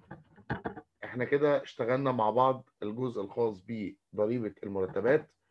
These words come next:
وإحنا قسمناهم على محاضرتين عشان التسجيل يبقى الوقت إلى حد ما صغير حضرتك تقدر تستوعبه. في النهاية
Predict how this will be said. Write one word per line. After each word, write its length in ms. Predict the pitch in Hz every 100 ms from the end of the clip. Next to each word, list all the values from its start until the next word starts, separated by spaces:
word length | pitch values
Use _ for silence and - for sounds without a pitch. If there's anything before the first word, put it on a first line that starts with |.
| _ _
وإحنا 240 | - 123 123
قسمناهم 520 | - 110 120 135 120
على 240 | 113 131
محاضرتين 600 | 113 - 107 101 98 139
عشان 280 | 127 101 127
التسجيل 640 | 123 120 98 90 127 123 107
يبقى 220 | 110 107
الوقت 420 | 113 120 - - - -
إلى 160 | 107 110
حد 280 | - 127 117
ما 220 | 113 117
صغير 560 | - 113 123 143 143 139 _ _ _ _
حضرتك 440 | 98 110 123 123
تقدر 340 | - 123 107 95
تستوعبه. 720 | _ - 98 98 135 165 - _ _ _ _ _ _ -
في 60 |
النهاية 540 | 107 123 147 156 151